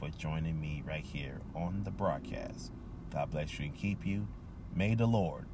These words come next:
shine his everlasting light upon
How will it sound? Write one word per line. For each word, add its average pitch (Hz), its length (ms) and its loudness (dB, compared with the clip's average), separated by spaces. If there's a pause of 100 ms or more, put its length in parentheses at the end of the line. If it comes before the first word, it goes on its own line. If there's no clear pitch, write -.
(100)
shine 82 500 2
his 90 580 0 (420)
everlasting 90 760 4
light 62 200 -6 (720)
upon - 480 0